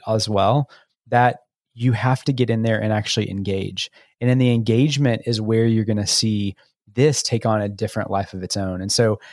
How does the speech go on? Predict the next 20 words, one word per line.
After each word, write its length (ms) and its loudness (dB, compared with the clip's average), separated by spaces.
as 160 2
content's 560 0
being 240 -4
syndicated, 680 -4
how 320 2
is 120 4
someone 600 4
responding? 680 -2
How 180 -2
are 140 4
they 180 0
engaging? 720 -4
How 140 -2
are 140 6
they 160 0
sharing 600 0
it 160 -6
or 80 -6
forwarding 560 2
it 200 -6